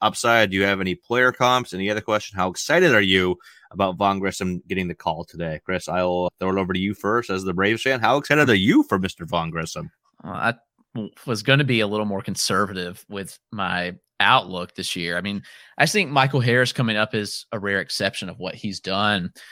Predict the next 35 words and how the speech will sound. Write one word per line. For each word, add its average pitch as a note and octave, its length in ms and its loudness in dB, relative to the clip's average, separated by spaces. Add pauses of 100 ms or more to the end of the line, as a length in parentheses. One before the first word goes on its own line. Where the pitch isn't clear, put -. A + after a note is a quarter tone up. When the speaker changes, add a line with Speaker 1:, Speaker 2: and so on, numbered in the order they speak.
(260)
Speaker 2:
And, G2+ 420 0 (520)
you B2 120 2
know, A#2 120 4
I, A#2 200 4
I A#2+ 120 4
feel E3 160 2
like C#3 100 4
he C#3 160 -2
was C#3 140 2
a A#2+ 60 -2
little A#2 180 -2
bit B2+ 120 -2
ahead A2 300 -2
of C3 140 -2
where C3+ 140 0
Grissom C3+ 340 -4
was C3 260 -4 (160)
developmentally, G#2+ 880 -2 (1200)
but - 420 -4 (220)
obviously C3 480 2
the A2 80 0
Braves G2+ 380 0
felt B2 320 0 (100)
comfortable A#2+ 480 -2
enough, G#2+ 420 2
and, F2+ 360 -6
and G2+ 100 -8
he G#2 80 -6
pimped A2+ 320 -4
that F2 180 -2
home G2+ 220 -2
run, G2 240 -2
had G#2 100 -2
a F#2+ 140 -4 (140)
professional A2 460 -2